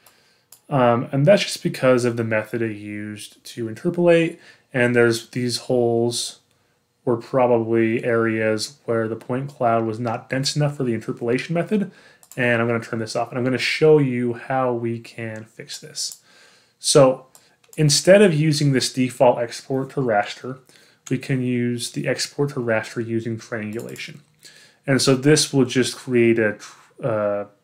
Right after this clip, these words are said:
triangulated irregular network, uh,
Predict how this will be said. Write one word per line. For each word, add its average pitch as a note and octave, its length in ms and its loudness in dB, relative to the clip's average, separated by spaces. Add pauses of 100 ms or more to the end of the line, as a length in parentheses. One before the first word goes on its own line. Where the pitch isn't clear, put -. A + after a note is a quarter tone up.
(160)
triangulated A2+ 640 0
irregular A2+ 580 -4
network, C3+ 640 -2 (460)
uh, A2+ 340 -2